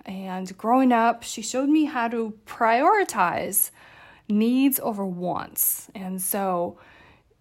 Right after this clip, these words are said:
as I, as I think back, and for those who don't know, I was, I was born in former Soviet Union, a teeny country that is,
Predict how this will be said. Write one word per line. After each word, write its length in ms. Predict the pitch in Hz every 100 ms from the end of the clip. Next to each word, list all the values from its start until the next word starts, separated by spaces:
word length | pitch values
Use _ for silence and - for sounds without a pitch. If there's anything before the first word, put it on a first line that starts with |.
| -
as 200 | - 214
I, 260 | 214 220 226
as 160 | 240 226
I 120 | 220
think 360 | 214 269 247 -
back, 460 | 240 196 185 226 - _ _ _ _ _ _ _ 269
and 120 | 233
for 140 | 233
those 240 | 254 311 302
who 80 |
don't 300 | 277 269 247
know, 380 | 202 180 185 220 -
I 120 | 208
was, 360 | 202 202 - - _ -
I 80 | 202
was 160 | 208
born 420 | - 226 247 294 277
in 220 | 214 208
former 420 | - 226 254 294
Soviet 420 | 294 247 240 269 220
Union, 600 | 196 180 170 170 254 277 - - - -
a 260 | 208 190 180
teeny 300 | - 254 311
country 420 | 330 262 247 254 233
that 260 | 202 196
is, 340 | 196 190 -